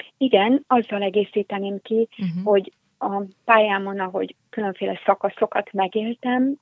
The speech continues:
Speaker 1: kicsit úgy éltem meg, mint ahogy a, vagy hasonló élménnyel, mint ahogy Mózes vezette a pusztában a népet, és
Speaker 2: Mhm.
Speaker 1: sose tudta, hogy mi lesz a következő lépés, de hogy kap-, kapott tűzoszlopot és felhőoszlopot, ami mentén tudtak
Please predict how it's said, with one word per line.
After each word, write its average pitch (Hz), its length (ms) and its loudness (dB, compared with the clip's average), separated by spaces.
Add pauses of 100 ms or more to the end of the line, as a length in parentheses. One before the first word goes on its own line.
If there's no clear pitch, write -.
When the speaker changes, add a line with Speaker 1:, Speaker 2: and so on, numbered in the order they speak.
Speaker 1:
kicsit - 360 -4
úgy 202 200 -4
éltem 190 400 -2
meg, 202 260 -4
mint 208 220 -8
ahogy 196 340 -2 (600)
a, 208 100 -2
vagy 196 360 -4
hasonló 208 420 0
élménnyel, 196 580 0
mint 202 200 -6
ahogy 185 220 -2
Mózes 214 420 0
vezette 190 380 -2
a - 20 -6
pusztában 190 520 -8
a 180 80 -8
népet, 233 320 -4
és 185 120 2
Speaker 2:
Mhm. 220 100 -2 (540)
Speaker 1:
sose 240 340 4
tudta, 214 300 -2
hogy 196 140 0
mi 190 120 -4
lesz 180 200 -8
a 185 80 -10
következő 190 580 -6
lépés, 185 420 -4
de 214 100 -4
hogy 202 200 -2
kap-, - 420 -2
kapott 196 480 -2 (120)
tűzoszlopot 240 720 0
és - 200 -12
felhőoszlopot, 226 800 -2 (240)
ami 202 360 0
mentén 190 560 -2
tudtak 190 400 -10